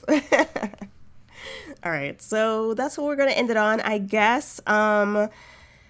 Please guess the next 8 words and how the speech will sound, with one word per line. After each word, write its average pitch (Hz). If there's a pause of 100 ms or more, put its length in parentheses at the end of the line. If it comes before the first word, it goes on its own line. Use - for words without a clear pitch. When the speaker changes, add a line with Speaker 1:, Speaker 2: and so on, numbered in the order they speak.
(540)
Speaker 2:
as 247
always, 226
you 233
know 226
where 220
to 226
find 214
us, -